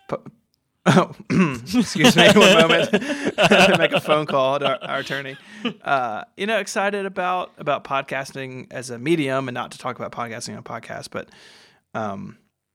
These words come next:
I think we're doing a lot of things right at Relay, and we've enjoyed great success in our first quarter, first quarter and a half, and, uh, we have a lot,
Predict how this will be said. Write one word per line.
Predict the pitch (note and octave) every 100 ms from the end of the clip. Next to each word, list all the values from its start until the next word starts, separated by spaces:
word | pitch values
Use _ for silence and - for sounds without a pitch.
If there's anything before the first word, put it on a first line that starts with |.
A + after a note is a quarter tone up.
| _
I | C3+
think | C3 C#3+
we're | C#3+ B2+
doing | C3+ C3
a |
lot | B2 A#2+
of |
things | B2+ A#2 A2+
right | A#2 A#2+
at | C#3
Relay, | C#3 D#3 E3 F3+ -
and | B2 A#2 A#2
we've | A#2+ A#2
enjoyed | G#2+ A2
great | A#2 A#2
success | - - A2+ C3+ -
in | A#2
our | A2+
first | - A2+ - - -
quarter, | C3+ A#2+ B2+ C3
first | - - -
quarter | - A#2
and | A#2
a |
half, | - A#2 B2 -
and, | A2 A#2 - - - - - _ _ -
uh, | A2 G2 G2 F#2 D2+ -
we | C3+
have | D3+ C#3
a | B2+
lot, | A#2+ B2 C3 C3 -